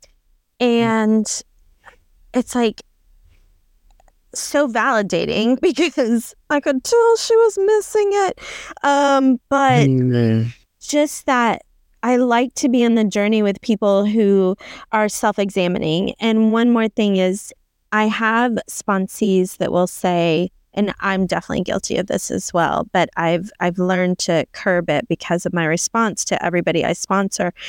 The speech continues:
Speaker 1: When they say, "Yeah, but I would never do that."
Speaker 2: Mm.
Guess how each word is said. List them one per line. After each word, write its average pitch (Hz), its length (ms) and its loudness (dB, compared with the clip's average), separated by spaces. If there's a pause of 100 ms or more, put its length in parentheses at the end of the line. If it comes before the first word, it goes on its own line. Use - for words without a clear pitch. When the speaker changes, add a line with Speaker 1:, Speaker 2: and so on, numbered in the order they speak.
(420)
Speaker 1:
When 220 200 0
they 214 180 2
say, 185 500 0 (420)
"Yeah, 262 300 2
but 226 280 0
I 240 260 2
would 240 200 0
never 180 280 0
do 175 160 0
that." - 560 -8 (200)
Speaker 2:
Mm. 127 920 0